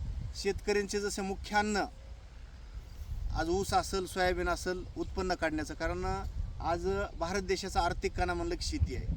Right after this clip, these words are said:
आणि याच शेतीमधलं उत्पन्न निघालेलं आपण प्रत्येकजण या ठिकाणी अन्न म्हणून खातो. आणि पैसे वाढवण्याचं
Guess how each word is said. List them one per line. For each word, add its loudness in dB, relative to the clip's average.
आणि -2
याच 4
शेतीमधलं -2
उत्पन्न 2
निघालेलं 2
आपण -4
प्रत्येकजण 0
या -2
ठिकाणी 0
अन्न 0
म्हणून 0
खातो. -4
आणि -8
पैसे 4
वाढवण्याचं 6